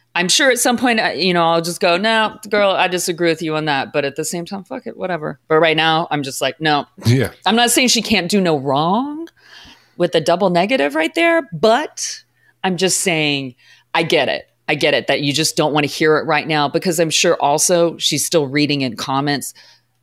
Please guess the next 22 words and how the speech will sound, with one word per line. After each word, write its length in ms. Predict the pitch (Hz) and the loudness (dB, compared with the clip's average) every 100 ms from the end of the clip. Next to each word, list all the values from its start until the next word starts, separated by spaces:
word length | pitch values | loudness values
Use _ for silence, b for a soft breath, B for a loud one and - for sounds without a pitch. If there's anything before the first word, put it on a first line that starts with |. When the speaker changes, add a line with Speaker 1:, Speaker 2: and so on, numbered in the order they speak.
| _ _ _ - | _ _ _ -4
Speaker 1:
people 280 | 160 156 | 0 0
defending 480 | 135 127 110 113 117 | 0 -2 -4 -6 -8
him 380 | 127 - 110 139 - | -8 -10 -12 -14 -6
like 240 | 139 - | -4 -4
crazy. 520 | - 127 110 - - - | -6 -4 -4 -6 -10 -8
And 120 | 135 | -6
she's 140 | 135 | -2
like, 120 | 147 - | -4 -2
"How 180 | 147 | -2
can 180 | 151 185 | -2 -2
you 100 | 180 | -2
defend 360 | 160 151 151 151 | -2 -2 -2 -2
him 100 | 127 | -4
when 80 | 127 | -6
you've 180 | 123 | -4
Speaker 2:
Yeah. 120 | 98 175 | -2 -2
Speaker 1:
seen 200 | 143 131 | -2 -4
all 240 | 127 120 | -6 -6
of 120 | 123 | -8
this, 440 | - - - - - | -12 -10 -8 -8 -8
literally?" 800 | 143 131 - 123 90 - - - _ _ _ _ _ | -4 -4 -4 -12 -12 -14 -16 -20 _ _ _ _ _
So. 440 | - 123 95 143 | -6 -6 -6 -10